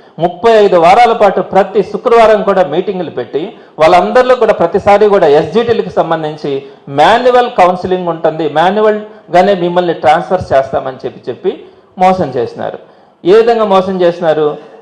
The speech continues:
వాళ్ళకు ఆ, ఆ మాట చెప్పిన తర్వాత అసెంబ్లీ కౌన్సిల్లో మీరు ఒక చట్టం తీసుకొచ్చినారు. ఆ చట్టంలో ఏం చెప్పినారు? మాన్యువల్ కౌన్సిలింగ్ కాదు, ఆన్‌లైన్ కౌన్సిలింగ్ చేస్తాము, ప్రతి సంవత్సరం కూడా ఆన్‌లైన్ కౌన్సిలింగ్ చేస్తామని చెప్పి, ట్రాన్స్‌ఫర్ చేస్తామని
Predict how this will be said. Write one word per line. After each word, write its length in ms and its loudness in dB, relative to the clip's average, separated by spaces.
వాళ్ళకు 320 4
ఆ, 120 0
ఆ 100 0
మాట 440 0
చెప్పిన 260 0
తర్వాత 440 -2
అసెంబ్లీ 400 0
కౌన్సిల్లో 540 0
మీరు 160 -2
ఒక 80 -6
చట్టం 400 0
తీసుకొచ్చినారు. 640 -4
ఆ 140 2
చట్టంలో 400 2
ఏం 160 4
చెప్పినారు? 560 0
మాన్యువల్ 480 2
కౌన్సిలింగ్ 480 -2
కాదు, 420 0
ఆన్‌లైన్ 500 2
కౌన్సిలింగ్ 520 -2
చేస్తాము, 440 0
ప్రతి 400 0
సంవత్సరం 440 2
కూడా 160 2
ఆన్‌లైన్ 360 0
కౌన్సిలింగ్ 460 -4
చేస్తామని 520 -4
చెప్పి, 220 -8
ట్రాన్స్‌ఫర్ 540 -4
చేస్తామని 420 -4